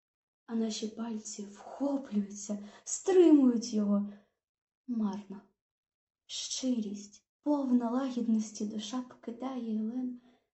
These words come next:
і нам не вдасться її сповільнити, як міцно не стискали б шиї. Елен ще тут! Вона жива!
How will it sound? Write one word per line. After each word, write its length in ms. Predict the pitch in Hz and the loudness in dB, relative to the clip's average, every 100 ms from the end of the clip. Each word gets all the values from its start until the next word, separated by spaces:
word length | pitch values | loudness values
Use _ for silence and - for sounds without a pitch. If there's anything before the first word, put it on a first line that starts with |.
| _ _ _ _ | _ _ _ _
і 100 | - | -10
нам 220 | 247 240 240 | -8 -6 -6
не 60 | |
вдасться 560 | 247 285 285 - - 247 | -8 -8 -10 -12 -12 -8
її 180 | 226 247 | -8 -10
сповільнити, 960 | - 262 277 277 262 240 233 226 254 _ _ _ _ _ | -12 -8 -4 -2 -2 -6 -8 -10 -10 _ _ _ _ _
як 320 | 226 214 - | -4 -4 -4
міцно 540 | 233 247 254 - - 240 | -2 0 0 -2 -8 -6
не 140 | 226 | -6
стискали 640 | - - 214 - 220 214 220 | -8 -14 -16 -12 -10 -8 -10
б 100 | - | -12
шиї. 500 | - 208 196 196 - _ _ _ _ _ _ _ _ _ _ _ _ _ - | -10 -8 -10 -12 -18 _ _ _ _ _ _ _ _ _ _ _ _ _ -8
Елен 280 | 247 226 247 | -2 0 0
ще 280 | - 311 311 | 0 0 0
тут! 320 | 359 - - - _ _ - | -2 -2 -6 -20 _ _ -6
Вона 280 | 208 277 320 | 2 4 4
жива! 520 | 311 415 403 302 214 | 2 2 2 2 0